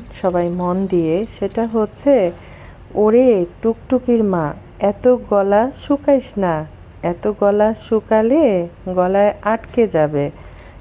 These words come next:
তারপরে কি হবে, কি হবে?" প্রিয় ভাই বোন বন্ধুরা, সবাইকে আসসালামু আলাইকুম। সবাই কেমন আছেন? আশা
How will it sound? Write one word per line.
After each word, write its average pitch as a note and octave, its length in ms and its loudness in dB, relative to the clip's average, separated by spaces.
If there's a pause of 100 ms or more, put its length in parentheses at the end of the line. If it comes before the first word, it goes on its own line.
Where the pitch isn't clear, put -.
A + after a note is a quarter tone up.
(140)
তারপরে G#3 880 2 (180)
কি C#4+ 220 4
হবে, G#3+ 520 0 (440)
কি D4 220 4
হবে?" C#3+ 420 -2 (760)
প্রিয় B3+ 240 4
ভাই G#3+ 360 0
বোন G#3+ 320 0
বন্ধুরা, G3+ 640 0
সবাইকে G3+ 920 0
আসসালামু E3+ 560 -4
আলাইকুম। E3 640 -4
সবাই C4+ 340 -2
কেমন D#3+ 320 -6
আছেন? D3 420 -6 (200)
আশা G3+ 220 -8